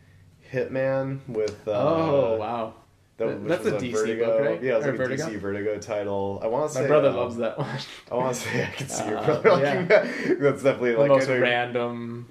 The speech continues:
Speaker 1: Yeah.
Speaker 2: Yeah.
Speaker 1: I know your brother is super into nineties comics.
Speaker 2: Yeah.
Speaker 1: That's, like, peak nineties comics.
Speaker 2: Is that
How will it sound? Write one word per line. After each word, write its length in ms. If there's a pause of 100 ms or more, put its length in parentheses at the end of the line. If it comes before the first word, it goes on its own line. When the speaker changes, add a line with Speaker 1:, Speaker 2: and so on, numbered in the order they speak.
Speaker 1:
Yeah. 420
Speaker 2:
Yeah. 340
Speaker 1:
I 40
know 80
your 160
brother 280
is 100
super 260
into 420 (120)
nineties 440
comics. 440
Speaker 2:
Yeah. 120
Speaker 1:
That's, 120
like, 340 (160)
peak 360
nineties 420
comics. 280
Speaker 2:
Is 20
that 300